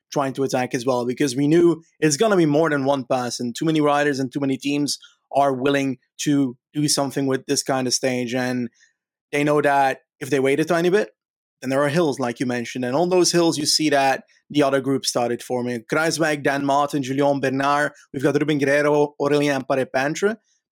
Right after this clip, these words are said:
Thomas Gent eventually also in that group when he was caught by that group. And Dylan Teuns and Sergio Henao was the initial group.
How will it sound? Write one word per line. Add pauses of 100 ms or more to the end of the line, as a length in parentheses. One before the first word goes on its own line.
Thomas (100)
Gent (380)
eventually
also
in
that
group
when
he
was
caught
by
that
group. (260)
And
Dylan
Teuns
and
Sergio
Henao (260)
was
the
initial
group.